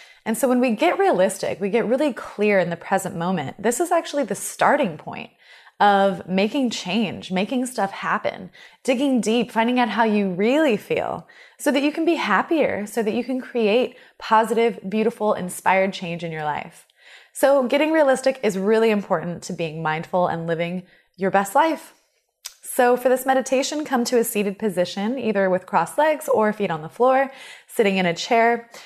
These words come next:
Just make sure you're comfortable and close your eyes when you're ready. And take a moment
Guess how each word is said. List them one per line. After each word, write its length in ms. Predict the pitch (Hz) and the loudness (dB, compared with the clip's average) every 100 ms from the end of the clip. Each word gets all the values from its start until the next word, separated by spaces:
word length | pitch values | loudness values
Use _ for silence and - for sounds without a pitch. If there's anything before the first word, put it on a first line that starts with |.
| - | -20
Just 160 | - 294 | -10 -2
make 160 | 349 | -2
sure 140 | 330 302 | 0 2
you're 140 | 294 | 2
comfortable 760 | 277 185 190 170 185 339 - _ _ _ _ _ _ _ _ - | 2 -2 0 2 2 0 -6 _ _ _ _ _ _ _ _ -6
and 120 | 214 | -4
close 300 | 202 220 226 | 0 2 2
your 140 | 226 202 | 2 2
eyes 360 | 220 220 170 | 4 4 2
when 140 | 175 185 | -2 -4
you're 140 | 175 | -4
ready. 560 | 175 165 165 151 165 175 _ _ _ _ _ _ _ _ _ _ _ _ _ _ _ _ _ _ _ _ - - - - - _ _ _ _ _ | 0 0 -2 -8 -14 -16 _ _ _ _ _ _ _ _ _ _ _ _ _ _ _ _ _ _ _ _ -20 -20 -20 -20 -20 _ _ _ _ _
And 120 | 233 | -4
take 160 | 226 262 | 0 2
a 60 | 240 | 4
moment 460 | 202 208 233 202 | 4 4 2 2